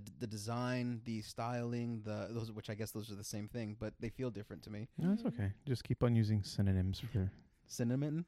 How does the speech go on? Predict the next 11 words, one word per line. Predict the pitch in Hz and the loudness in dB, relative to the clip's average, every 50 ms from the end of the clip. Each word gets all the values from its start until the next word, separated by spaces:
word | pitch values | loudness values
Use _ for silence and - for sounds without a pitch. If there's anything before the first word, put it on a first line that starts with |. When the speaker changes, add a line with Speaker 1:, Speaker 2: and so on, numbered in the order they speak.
| _ - | _ -12
Speaker 2:
synonyms. | - - - 113 104 101 95 90 90 | -2 4 6 8 10 10 10 8 8
Speaker 3:
Cinnamons. | 92 92 90 87 85 - - - | 6 6 4 0 0 -2 0 0
Speaker 1:
Cinnamon? | - 123 127 143 156 170 185 - - - _ _ _ _ _ _ _ _ _ _ - | 0 0 0 0 0 -2 -4 -8 -12 -20 _ _ _ _ _ _ _ _ _ _ -12
Speaker 3:
Yeah, | 240 247 240 233 226 226 226 220 - | -8 -4 -2 -2 -2 -4 -4 -6 -6
and, | - 262 285 | -6 -4 -2
like, | 294 285 277 | -2 -2 -4
the | 302 285 | -4 -6
thing | - 320 320 330 | -8 -6 -4 -2
that | 330 320 311 294 269 - - _ _ _ _ _ _ _ _ _ _ _ _ _ - - | -2 -2 -2 -2 -4 -6 -8 _ _ _ _ _ _ _ _ _ _ _ _ _ -18 -12
kind | - 240 233 | -10 -8 -6
of, | 226 220 220 | -6 -6 -8